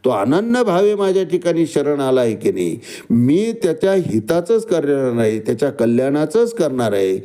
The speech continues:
जे काही होणार आहे ते आमुच्या हिताचा जाणून उपाव तोची पुढे देव करीतसे.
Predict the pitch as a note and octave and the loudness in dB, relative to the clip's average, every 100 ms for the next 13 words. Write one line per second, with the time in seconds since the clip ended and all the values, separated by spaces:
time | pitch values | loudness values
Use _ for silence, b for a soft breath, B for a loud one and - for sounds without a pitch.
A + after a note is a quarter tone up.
0 | B B - G2+ A#2+ C#3 G#3 A#3 G#3+ F3+ | B B -4 0 2 2 0 0 0 0
1 | C#3+ C#3+ B2+ A2+ G2 F#2 - - - - | 2 2 0 2 0 0 -6 -12 -8 -2
2 | B2+ G2+ B2+ G3 G3+ G3 F3+ C#3+ C#3+ E3 | 0 0 0 0 2 0 0 -2 -2 -2
3 | D3 D3+ C3+ A2+ A2 C3+ F#3+ F#3 E3 C#3+ | 0 0 0 0 0 2 2 2 0 0
4 | - C3+ C3 B2 - C#3+ G3+ G#3+ G#3 - | 0 2 2 0 0 0 0 0 -4 0
5 | D3 C#3+ A#2+ B2 A#2 A2+ A2 A2 G#2+ G2+ | 0 0 2 2 2 0 -2 -2 -2 -4
6 | - F#2+ F#2 F#2 | 0 0 0 -4